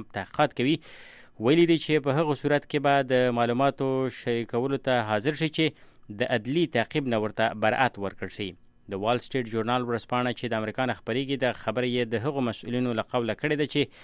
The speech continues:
د موضوع په هکله معلومات لري. جنرال فلن دغه وړاندیز اف بی آی او د مشرانو جرګې او د اساسو د مجلس د استخباراتو د کمیټو هغو غړو ته کړی ده چې د دې موضوع په هکله تحقیقات کوي. جمهور رئیس ټرمپ خپل د ملي امنیت سلاکار مایکل فلن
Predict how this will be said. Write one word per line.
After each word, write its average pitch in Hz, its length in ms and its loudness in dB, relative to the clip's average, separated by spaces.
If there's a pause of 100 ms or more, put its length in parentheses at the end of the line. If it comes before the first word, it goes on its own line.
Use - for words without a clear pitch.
(400)
د 110 180 2
موضوع 107 320 0
په 101 80 -4
هکله 110 420 0
معلومات 117 400 2
لري. 92 200 -10 (800)
جنرال 110 360 0
فلن 147 280 4
دغه 127 240 4
وړاندیز 123 520 2 (200)
اف 104 120 -6
بی 123 140 -2
آی 135 200 4 (260)
او 123 260 2
د 120 340 0
مشرانو 139 340 0
جرګې 127 320 -2
او 127 120 2
د 110 100 0
اساسو 131 320 0
د 117 100 0
مجلس 117 380 -4 (140)
د 120 100 -2
استخباراتو 120 640 -2
د 113 120 0
کمیټو 117 440 -2
هغو 139 320 0
غړو 139 300 2
ته 123 200 0
کړی 151 220 2
ده 143 140 2
چې 147 80 2 (580)
د 101 120 -6 (200)
دې 113 160 2
موضوع 110 260 0
په 110 120 2
هکله 110 220 -2 (100)
تحقیقات 107 440 -2
کوي. 92 160 -10 (480)
جمهور 113 280 0
رئیس 107 140 -4
ټرمپ 147 300 2
خپل 117 240 -2
د 110 120 -2
ملي 127 180 0
امنیت 123 280 -2
سلاکار 123 440 0
مایکل 110 320 -2
فلن 147 200 2